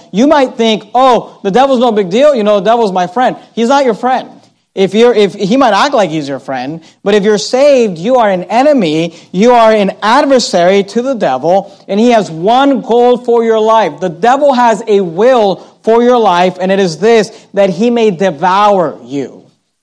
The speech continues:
that he might destroy you, that he might, uh, cut you into pieces. Are you there in John chapter ten? Uh, look at verse number ten. John chapter ten, Matthew, Mark,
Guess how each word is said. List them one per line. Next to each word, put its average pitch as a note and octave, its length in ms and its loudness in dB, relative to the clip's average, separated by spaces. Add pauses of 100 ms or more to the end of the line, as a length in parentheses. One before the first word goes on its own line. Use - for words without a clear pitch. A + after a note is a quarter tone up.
that F#3 140 0
he A3+ 140 2
might A3 440 -2
destroy F#3 1040 -2
you, B2+ 480 -12 (320)
that G#3 100 0
he G#3+ 240 0
might, G#3 400 0 (480)
uh, E3+ 240 0
cut B3+ 440 -6
you A#3 500 2 (180)
into G#3+ 720 2 (120)
pieces. E3+ 360 0
Are C#3+ 80 -2
you D#3+ 60 0
there G3 160 2
in F#3+ 100 -2
John F#3+ 240 2
chapter F3+ 300 -2
ten? G3 420 -2 (240)
Uh, C#3+ 480 0
look F3+ 220 0
at F#3 60 -4
verse F3+ 240 0
number D#3+ 180 -2
ten. C#3 340 -2
John F3 440 0
chapter D#3+ 280 -4
ten, E3 220 -4
Matthew, D#3+ 280 -4
Mark, D#3+ 320 -2